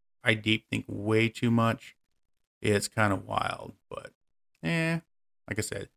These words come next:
that's me. I don't care. I'm just, like, throwing some funny stuff out, and some of it's not funny because, you know what? I really sit and think about that stuff. Like, i-, i-,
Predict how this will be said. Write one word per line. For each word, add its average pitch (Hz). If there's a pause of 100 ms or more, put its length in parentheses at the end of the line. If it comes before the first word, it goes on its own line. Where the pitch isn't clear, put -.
(280)
that's 98
me. 101 (120)
I 107
don't 98
care. 95 (240)
I'm 110
just, 104
like, 98
throwing 101
some 98
funny 98
stuff 98
out, 107
and 117
some 110
of 113
it's -
not 120
funny 104
because, 107
you 107
know 113
what? 143 (500)
I -
really 220
sit -
and 175
think 190
about 110
that -
stuff. - (480)
Like, - (720)
i-, - (120)
i-, -